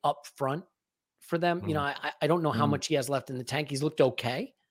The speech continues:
Speaker 1: Uh, Richarlison has proven that I, he, I just don't think he's a goal scorer. I know he got a big goal for them the weekend, but I, I don't think he's a regular goal scorer. And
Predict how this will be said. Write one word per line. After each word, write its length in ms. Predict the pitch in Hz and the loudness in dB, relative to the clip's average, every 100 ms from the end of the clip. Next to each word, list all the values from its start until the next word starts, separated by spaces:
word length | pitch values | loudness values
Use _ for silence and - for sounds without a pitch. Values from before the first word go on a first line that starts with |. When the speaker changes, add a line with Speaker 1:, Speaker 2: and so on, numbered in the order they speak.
| _ _ - | _ _ -8
Speaker 1:
Uh, 260 | - 127 120 | 0 2 2
Richarlison 560 | 147 127 143 147 139 151 | 2 4 6 6 2 -2
has 100 | 131 | -2
proven 260 | 151 139 | -2 0
that 100 | 135 | 0
I, 200 | 135 139 - | -2 -4 -8
he, 160 | 143 - | -8 2
I 100 | 156 | 4
just 180 | 143 131 | 4 -2
don't 200 | 127 117 | -6 -4
think 160 | 139 | -8
he's 340 | - 139 123 - - _ _ _ _ | -4 -2 -2 -6 -14 _ _ _ _
a 40 | 147 | 2
goal 180 | 143 147 | 4 6
scorer. 200 | 170 147 | 6 6
I 40 | |
know 120 | 135 | 6
he 60 | 127 | 6
got 140 | 135 | 4
a 40 | 123 | 4
big 140 | 135 | 4
goal 160 | 135 127 | 4 4
for 100 | 131 | 0
them 140 | 120 | -2
the 80 | 156 | 4
weekend, 360 | 175 180 160 | 4 6 4
but 100 | 143 | 2
I, 100 | 120 - | 0 0
I 60 | 139 | 0
don't 240 | 135 139 | 2 0
think 160 | 139 123 | -2 -4
he's 220 | 143 131 | -2 0
a 60 | 131 | 2
regular 360 | 131 127 123 | 2 2 0
goal 200 | 123 143 | 0 0
scorer. 440 | 135 - 151 143 139 | 0 2 4 4 2
And 220 | 131 123 | 0 -2